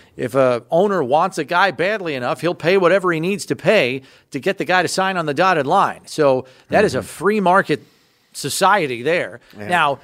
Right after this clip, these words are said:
Speaker 1: the agents for the coaching prospects obviously keep tabs on how much coaches are getting paid around the league to make sure their guy gets fair market value, but there is no limit. Somebody wants to pay somebody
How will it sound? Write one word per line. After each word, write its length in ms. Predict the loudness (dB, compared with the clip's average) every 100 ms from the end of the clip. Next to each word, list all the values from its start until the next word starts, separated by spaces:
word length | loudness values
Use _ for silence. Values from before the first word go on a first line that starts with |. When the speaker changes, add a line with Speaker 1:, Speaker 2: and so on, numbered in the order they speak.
| _
Speaker 1:
the 180 | -8 0
agents 500 | 2 2 2 -2 -2
for 160 | -4
the 260 | 0 0 -2 -6 _
coaching 400 | -2 0 0 -8
prospects 720 | -4 0 0 -2 -2 -2 -6 -14 _ -10
obviously 500 | 0 0 0 -2 -4
keep 300 | -4 -4 -6
tabs 420 | -2 0 2 0 0
on 160 | -4
how 240 | -2 -2 0
much 260 | 0 0
coaches 360 | -2 -2 -2 -4
are 40 |
getting 240 | -2 -2 -2
paid 280 | -2 0
around 240 | 2 2 0
the 80 | -2
league 340 | -2 -2 -6
to 80 | -6
make 160 | -6 -4
sure 240 | 0 0
their 220 | 2 0
guy 240 | 0 0 0
gets 180 | -6
fair 220 | -6 -4 -2
market 340 | -4 -4 -4
value, 520 | 0 2 0 -4 -10 -16 -20 _ _ _
but 140 | -8 -2
there 180 | 2
is 160 | 2 2
no 180 | 0 0
limit. 300 | -2 -6 -12 _ _ _ -6
Somebody 300 | -2 2 4
wants 260 | 2 2
to 80 | -4
pay 240 | -2 -2
somebody 520 | 0 0 0 -2 -4